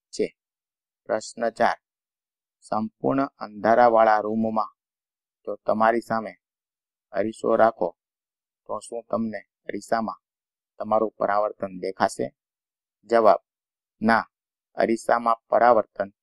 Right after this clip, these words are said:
એટલે કે પ્રતિબિંબ દેખાશે નહીં, કારણ કે સંપૂર્ણ અંધારાવાળો રૂમ હોય, શરીર પર પ્રકાશ પડતો નથી,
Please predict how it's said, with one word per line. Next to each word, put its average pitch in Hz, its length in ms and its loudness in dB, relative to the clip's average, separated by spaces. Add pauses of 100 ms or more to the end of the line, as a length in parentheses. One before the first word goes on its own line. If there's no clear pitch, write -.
(360)
એટલે 104 160 -4
કે - 140 -4
પ્રતિબિંબ 104 640 -2 (420)
દેખાશે 101 560 -4
નહીં, 104 340 -10 (720)
કારણ 117 340 2
કે 98 160 -8 (540)
સંપૂર્ણ 127 640 -6
અંધારાવાળો 104 840 2
રૂમ 104 260 -8
હોય, 104 240 2 (720)
શરીર 117 360 0
પર 127 180 2
પ્રકાશ 110 520 -4 (140)
પડતો 101 480 0 (120)
નથી, 120 320 -8